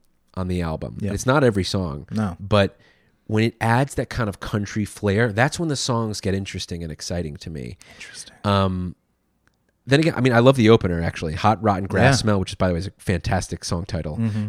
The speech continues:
Speaker 1: Um, it, it's a great title. It's a great sound. And then it just, I don't know. There's something about this album that it's like Big Thief, but, like, without melody. There's, like, nothing, there's so
Speaker 2: Interesting.
Speaker 1: little for me to grab onto,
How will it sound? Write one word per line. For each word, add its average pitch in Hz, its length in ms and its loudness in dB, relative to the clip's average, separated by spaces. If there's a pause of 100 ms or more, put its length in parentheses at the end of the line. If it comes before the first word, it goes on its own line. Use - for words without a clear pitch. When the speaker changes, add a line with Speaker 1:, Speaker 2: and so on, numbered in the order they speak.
Speaker 1:
Um, 95 340 0
it, 107 140 -2 (120)
it's 104 160 -4
a - 40 -10
great 139 260 4
title. 120 240 0
It's 98 100 -6
a 98 60 -8
great 104 380 2
sound. 107 640 0
And 107 120 -4
then 147 80 -2
it 185 120 -8
just, - 280 -8 (1600)
I - 80 -6
don't 117 140 -2
know. 107 180 2
There's 104 180 -2
something 156 360 -2
about 120 260 0
this - 180 -4
album 101 500 0
that 98 120 0
it's - 140 -4
like 98 160 -2 (120)
Big 107 240 0
Thief, - 460 -4
but, 101 120 -4
like, 92 180 -2
without 92 280 0
melody. 78 500 -10 (340)
There's, 104 160 -2
like, 101 120 -4
nothing, 120 720 -4
there's 123 160 -4
so 139 300 0
Speaker 2:
Interesting. 151 380 2
Speaker 1:
little 117 260 2
for - 160 -6
me 104 140 0
to 98 100 0
grab 95 360 2
onto, 92 600 0